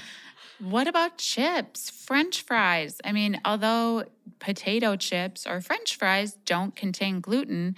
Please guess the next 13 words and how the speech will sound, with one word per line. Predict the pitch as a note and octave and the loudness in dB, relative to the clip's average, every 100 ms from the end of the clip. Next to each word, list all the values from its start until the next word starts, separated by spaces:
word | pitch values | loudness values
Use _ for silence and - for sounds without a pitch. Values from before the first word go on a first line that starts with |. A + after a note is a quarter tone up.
| - - _ - | -8 -20 _ 2
they | A#3 C4+ | 2 4
are | A3+ | 0
still | G#3+ - G3 G3 G3+ - - | -2 -2 -2 0 -2 -6 -4
high | F#3 F3 F3 F#3 G3+ _ - | -2 0 0 -2 -6 _ -10
carb | - D#3 D3+ D#3 - _ | -4 -2 -4 -6 -14 _
foods | - D4+ D4+ F3 F#3 - - - - - - | -8 -2 2 2 0 -4 -12 -18 -20 -10 -4
that | C#4 | 0
are | C#4+ C#4 | 0 -2
gonna | G#3 G3+ A3 A3+ A3+ | -2 0 2 0 -2
create | - F#3+ E3+ D#3 F3+ - - - | -6 -4 -2 -2 -6 -8 -14 -8
inflammation. | E3+ E3+ G#3+ A3 C#4+ - - - F3+ _ _ _ _ _ _ - - - - _ - | -6 -4 0 2 2 0 -4 -4 -8 _ _ _ _ _ _ -20 -20 -20 -20 _ -2
So | C4+ | 0
think | C4 - F4+ A4+ | 0 -2 -4 -4